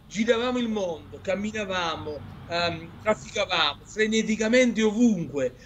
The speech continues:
non ci fermavamo più. Molto probabilmente questo è stata un'esperienza che ci ha riportato a una logica,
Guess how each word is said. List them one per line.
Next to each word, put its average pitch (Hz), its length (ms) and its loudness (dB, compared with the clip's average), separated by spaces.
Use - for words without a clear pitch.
non 226 200 6
ci 226 140 6
fermavamo 233 640 6
più. 220 420 4
Molto 269 360 4
probabilmente 269 1000 4
questo 180 520 0
è 165 60 -6
stata 175 400 -2
un'esperienza 139 1080 -4
che 208 180 2
ci 247 260 6
ha 147 360 4
riportato 254 1200 2
a 165 160 2
una 240 360 6
logica, 156 920 0